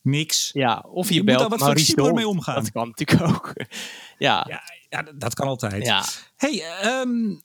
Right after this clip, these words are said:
Speaker 1: E Z K, die, die hebben een pubquiz voor de E Z K'ers. En toen, toen werd er ineens het, het idee gedaan door Lennart Goemans, ehm, E Z K'er, of het niet iets leuks is om voor Studio Energie om, eh, eh, eh, de pu-,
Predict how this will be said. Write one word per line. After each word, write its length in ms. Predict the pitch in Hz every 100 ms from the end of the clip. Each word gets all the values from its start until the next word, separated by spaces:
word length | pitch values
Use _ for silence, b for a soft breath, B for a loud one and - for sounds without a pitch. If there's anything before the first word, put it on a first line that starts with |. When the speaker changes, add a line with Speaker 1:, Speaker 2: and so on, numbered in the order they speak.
| -
Speaker 1:
E 160 | 220
Z 140 | - 254
K, 240 | - 311 311
die, 160 | 226 226
die 100 | 202
hebben 200 | 240 208
een 120 | 165
pubquiz 580 | 349 339 - 180 254 -
voor 160 | 269
de 80 | 226
E 100 | 196
Z 140 | - 160
K'ers. 420 | - 139 156 302
En 120 | 269 247
toen, 320 | 277 254 226
toen 160 | 262
werd 180 | 262 247
er 80 | 254
ineens 300 | 240 254 208
het, 100 | 214
het 340 | 220 202 202
idee 280 | 214 208 226
gedaan 180 | 226 240
door 100 | 185
Lennart 260 | 170 139 -
Goemans, 600 | 175 185 220 226 - _ _ -
ehm, 600 | 170 170 165 156 151 151 -
E 80 | 110
Z 100 | 95
K'er, 420 | - 123 127 135 b b b -
of 160 | 202
het 100 | 214
niet 140 | 240 240
iets 180 | 233 247
leuks 260 | 240 220
is 140 | 226 233
om 160 | 214
voor 140 | - 208
Studio 280 | - 247
Energie 480 | 233 214 214 294 285
om, 200 | 220 220
eh, 80 | 214 190
eh, 680 | 196 196 - 202 185 196 196
eh, 120 | 196
de 300 | 180 196 165
pu-, 200 | 170 208